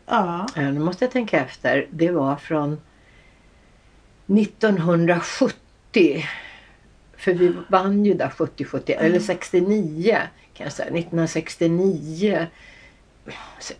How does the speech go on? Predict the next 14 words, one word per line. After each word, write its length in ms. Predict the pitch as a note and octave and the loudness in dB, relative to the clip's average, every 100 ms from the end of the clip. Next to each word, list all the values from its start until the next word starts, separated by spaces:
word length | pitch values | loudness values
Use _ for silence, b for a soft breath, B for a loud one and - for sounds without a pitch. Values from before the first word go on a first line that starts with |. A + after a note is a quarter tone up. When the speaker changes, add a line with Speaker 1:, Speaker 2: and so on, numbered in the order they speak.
| - | -14
Speaker 2:
sextioåtta, 600 | - E3+ - F3 E3+ - | -12 -10 -8 -6 -4 -4
sextionio, 540 | F3 E3 - D#3+ D3+ C3 | -4 -4 -4 -2 -2 -4
precis 360 | - - F3 | -4 -2 -2
direkt 480 | - D3+ D#3 - - | -2 -2 -2 -6 -14
när 80 | C#3 | -10
jag 80 | C3 | -8
hade 140 | C3+ | -8
slutat 340 | - C3+ - A2 | -6 -6 -8 -8
skolan. 480 | - C#3+ D3 D#3 | -4 -4 -4 -6
Jag 100 | D#3 | -8
gick 120 | D3+ C3+ | -8 -8
ut 200 | C#3 C#3+ | -6 -6
gymnasiet. 880 | E3 C#3+ D3 E3 - - - - - | -6 -4 -6 -8 -12 -14 -16 -20 -4
Speaker 1:
Mm. 160 | A3 | 0